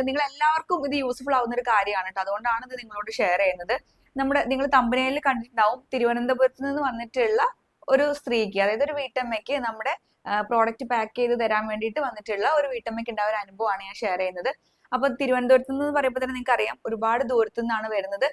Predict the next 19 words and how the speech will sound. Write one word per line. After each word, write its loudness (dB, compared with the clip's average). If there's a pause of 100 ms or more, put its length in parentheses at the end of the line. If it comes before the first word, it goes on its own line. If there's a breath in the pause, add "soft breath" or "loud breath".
(280)
തലേ, 4 (120)
തലേ 2
ദിവസം 0
അവിടെ 0
നിന്ന് -10 (100)
ട്രെയിൻ 0 (100)
കയറി, 2
നമ്മുടെ -6
രാജാറാണി -2
ട്രെയിൻ -4
ഇവിടെ -6
രാവിലെയാണ് -2
നമ്മുടെ -14
നിലമ്പൂർ -6 (160)
റെയിൽവേ -10
സ്റ്റേഷനിൽ -10
എത്തുന്നത്. -8 (320 soft breath)
അപ്പൊ -4
തലേന്ന് 2